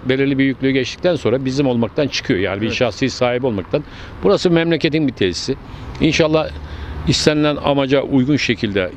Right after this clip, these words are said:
Speaker 1: geri kalan eksiklerimizi de tamamlarsak ve başarılı şekilde yönetebilirsek burası memleket için son derece önemli ve çok ciddi girdi sağlayacak, bölge üreticimizi kalkındıracak bir tesis olması ile ilgili çabalarımız var.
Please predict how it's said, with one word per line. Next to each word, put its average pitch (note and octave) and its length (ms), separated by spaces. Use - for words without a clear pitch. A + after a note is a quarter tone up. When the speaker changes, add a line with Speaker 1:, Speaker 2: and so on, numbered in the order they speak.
Speaker 1:
geri C3 200
kalan A#2 340
eksiklerimizi A#2 680
de G#2 140
tamamlarsak A2+ 720
ve G#2 160
başarılı B2+ 380
şekilde F#2+ 300
yönetebilirsek A#2 760
burası B2+ 360
memleket B2+ 400
için G2 180
son A#2+ 260
derece F#2+ 220
önemli A2 480
ve B2 80
çok C3+ 160
ciddi A#2+ 460
girdi G#2+ 300
sağlayacak, F2+ 580
bölge A#2+ 280
üreticimizi A2+ 680
kalkındıracak G2+ 680
bir C#3 120
tesis A2 360
olması F#2+ 380
ile F#2+ 220
ilgili G2+ 220
çabalarımız E2+ 600
var. C#2 100